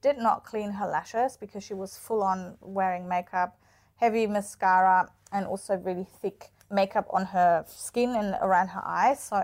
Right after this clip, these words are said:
every time I cleansed her lashes, it took an extra fifteen minutes. And I knew that if every time she comes in, this is what she pays for, right? She was a lovely lady.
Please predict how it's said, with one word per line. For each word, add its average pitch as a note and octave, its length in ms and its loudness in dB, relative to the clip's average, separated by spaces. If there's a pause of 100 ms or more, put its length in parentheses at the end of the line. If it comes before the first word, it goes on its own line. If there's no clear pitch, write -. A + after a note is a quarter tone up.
every G3+ 240 0
time G#3 240 -2
I G3 40 0
cleansed G3 380 -6
her F#3+ 60 -8
lashes, F#3+ 360 -4
it A3+ 120 -10
took G#3 180 -8
an G3+ 100 -6
extra - 320 -10
fifteen G3+ 400 -8
minutes. G3 300 -6 (340)
And A#3 160 2
I A3+ 120 6
knew A3 420 2
that G3 240 2
if G3 100 -10 (120)
every G3+ 200 -2
time G3 220 -4
she - 140 -18
comes F3+ 400 -14
in, A3 240 -6 (600)
this G#3 200 2
is B3+ 240 2 (260)
what G3+ 320 2
she F#3+ 300 -8
pays D4 480 0
for, - 360 -8
right? F#3+ 360 0 (260)
She - 160 -6
was B3 180 2
a A3+ 80 2
lovely G#3 500 2
lady. G#3+ 560 -2